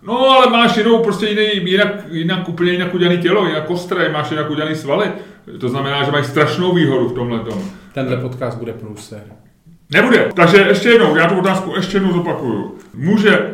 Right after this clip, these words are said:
Speaker 1: běloch tvrdit, že je ve skutečnosti černoch?
Speaker 2: Hmm.
Speaker 1: A má to svý konsekvence, samozřejmě, ty ne-, nikdy nejsi černoch stoprocentně, kolik procent v sobě musí mít a tak dále, a tak dále. D N A,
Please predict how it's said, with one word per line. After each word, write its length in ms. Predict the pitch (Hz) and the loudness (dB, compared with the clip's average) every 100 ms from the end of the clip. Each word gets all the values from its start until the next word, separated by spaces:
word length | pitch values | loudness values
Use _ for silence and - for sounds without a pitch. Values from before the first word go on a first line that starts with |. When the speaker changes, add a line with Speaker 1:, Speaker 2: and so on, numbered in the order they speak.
| - | 0
Speaker 1:
běloch 380 | 147 165 - - | 2 4 2 -2
tvrdit, 420 | 165 143 110 - - - - | -2 0 -2 -4 -14 -20 -16
že 180 | 110 143 | -2 2
je 120 | 127 | 2
ve 80 | 120 | 2
skutečnosti 480 | - 139 123 - 123 | -2 -2 -4 -6 -6
černoch? 560 | 110 113 135 - - _ _ _ | -4 -4 -6 -10 -18 _ _ _
Speaker 2:
Hmm. 260 | 156 165 - | 2 2 2
Speaker 1:
A 60 | 160 | 4
má 140 | 233 | 4
to 140 | 233 - | 4 4
svý 120 | - | 2
konsekvence, 540 | 143 156 180 147 127 | -2 -4 -2 -2 -4
samozřejmě, 500 | 127 127 131 143 143 | -4 -4 -2 -2 -2
ty 120 | 143 | -4
ne-, 140 | 131 135 | -4 -4
nikdy 220 | 131 135 | -4 -4
nejsi 200 | 139 - | -4 -6
černoch 260 | - 139 127 | -6 -8 -6
stoprocentně, 840 | - 139 156 151 135 123 135 127 - - | -8 -6 -6 -6 -10 -10 -10 -10 -14 0
kolik 280 | 160 165 165 | 4 4 2
procent 320 | 143 156 135 | -6 -6 -6
v 40 | |
sobě 220 | - 131 131 | -6 -4 -4
musí 220 | 123 - | -4 -8
mít 60 | |
a 80 | - | -10
tak 220 | 190 180 | -6 -4
dále, 200 | 151 139 | -2 -2
a 80 | 117 | -6
tak 180 | - 113 | -8 -8
dále. 300 | 123 127 104 - 120 | -6 -6 -8 -10 -4
D 80 | 123 143 | -4 -2
N 140 | 120 | -6
A, 420 | 135 131 127 127 | -4 -4 -4 -10